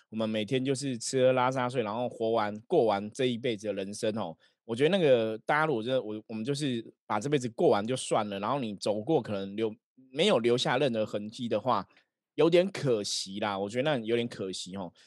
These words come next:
所以我们圣人门其实也会一直想，希望说借由跟大家分享正能量的这个思维，让大家去了解什么是能量，让大家了解什么趋吉避凶，甚至让大家学会这些东西之后，你也可以让自己的人生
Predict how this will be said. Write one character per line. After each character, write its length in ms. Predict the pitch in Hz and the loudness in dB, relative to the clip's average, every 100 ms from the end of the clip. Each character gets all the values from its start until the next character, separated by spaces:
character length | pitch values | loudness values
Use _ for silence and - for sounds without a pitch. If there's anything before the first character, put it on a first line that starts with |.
| _ - | _ 2
所 140 | 208 | 4
以 280 | 214 151 131 | 4 2 0
我 100 | 123 | 0
们 100 | 127 | -2
圣 180 | 180 220 | -2 -2
人 80 | |
门 140 | 175 143 | -2 -2
其 140 | 127 | -4
实 120 | 135 | -2
也 140 | 117 101 | -2 0
会 140 | 147 | -2
一 40 | 135 | -2
直 140 | 135 | -6
想， 300 | 123 98 98 | -6 -8 -6
希 200 | - 147 | -4 0
望 140 | 156 139 | 0 0
说 320 | 143 131 135 | 0 2 0
借 240 | 131 156 | 0 0
由 180 | 113 104 107 | 2 0 -2
跟 220 | 135 127 | -4 -2
大 80 | 127 | 0
家 160 | 123 127 | -2 -2
分 180 | 127 | -4
享 360 | 120 98 92 90 - | -4 -6 -8 -12 -4
正 160 | - 151 | 2 4
能 160 | 117 107 | 2 0
量 140 | 131 107 | -2 -2
的 80 | |
这 120 | 95 113 | -6 -4
个 140 | 107 | -4
思 280 | - 120 120 | -4 -2 -2
维， 140 | 110 | 0
让 160 | 101 117 | 0 0
大 80 | 123 | 0
家 80 | 117 | -2
去 120 | 123 | -2
了 140 | 104 | -4
解 100 | 104 | -4
什 100 | 98 | -6
么 80 | 98 | -10
是 160 | - 131 | -6 -2
能 200 | 98 101 | -2 2
量， 220 | 120 101 - - _ | 0 0 -8 -20 _
让 120 | - 127 | -6 0
大 100 | 131 | 2
家 60 | |
了 140 | 123 117 | 2 2
解 80 | |
什 100 | 107 | 0
么 140 | 104 95 | -6 -10
趋 240 | - 143 | -4 -2
吉 160 | 131 113 | 0 -2
避 140 | 120 | -2
凶， 240 | 110 117 120 | 0 -2 -2
甚 160 | 160 | -4
至 260 | 151 135 113 _ | -2 -4 -4 _
让 200 | - 143 135 | -4 -4 0
大 160 | 131 | 0
家 160 | 135 135 | 0 -2
学 220 | - 113 | -2 -2
会 120 | 143 | 0
这 140 | 147 135 | 0 -2
些 80 | |
东 180 | 135 135 | -2 -2
西 100 | 131 | -4
之 120 | 127 | -2
后， 80 | 127 | -2
你 80 | 113 | -2
也 60 | 120 | -2
可 100 | 123 | -2
以 20 | |
让 180 | 139 110 | -2 -4
自 100 | 135 | -4
己 80 | |
的 40 | 104 | -4
人 100 | 104 | -4
生 280 | 127 117 | -2 -2